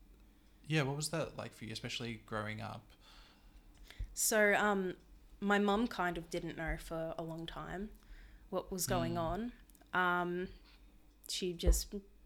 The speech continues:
Speaker 2: had no idea, thought I was completely, like, I don't wanna say normal, but as you would expect, um, a
Speaker 1: Yeah.
Speaker 2: teenager to be,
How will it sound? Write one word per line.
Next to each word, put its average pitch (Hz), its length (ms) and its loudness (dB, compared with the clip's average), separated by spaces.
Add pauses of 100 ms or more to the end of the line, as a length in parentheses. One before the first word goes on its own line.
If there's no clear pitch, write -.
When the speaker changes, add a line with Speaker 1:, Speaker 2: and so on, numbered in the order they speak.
Speaker 2:
had 185 180 -2
no 185 180 4
idea, 233 540 6
thought 175 220 0
I 175 100 -2
was 175 160 -2
completely, 175 680 -4 (500)
like, 165 280 -2 (540)
I 185 60 -4
don't 190 120 0
wanna 170 140 -4
say 170 200 -2
normal, 170 540 -2
but - 280 0 (600)
as 175 200 0
you 190 60 -2
would 175 100 -2
expect, - 720 -4 (320)
um, 233 280 2
a 233 160 0
Speaker 1:
Yeah. 240 60 0
Speaker 2:
teenager 233 460 -2
to 233 80 -4
be, 214 400 0